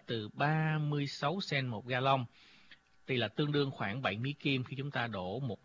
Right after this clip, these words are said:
à, bình xe minivan. Thì nếu như mà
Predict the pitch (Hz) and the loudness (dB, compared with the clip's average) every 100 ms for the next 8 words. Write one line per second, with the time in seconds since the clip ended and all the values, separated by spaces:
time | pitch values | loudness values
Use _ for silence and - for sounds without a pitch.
0 | _ _ _ 120 110 101 95 107 107 101 | _ _ _ -6 -4 -4 -4 -6 -6 -6
1 | - 120 117 123 127 127 135 131 120 - | -2 -2 0 -2 -2 2 4 4 2 -6
2 | - - - _ 139 127 160 170 240 233 | -20 -20 -20 _ -4 -2 4 4 6 6
3 | 190 170 165 123 110 | 6 6 4 4 4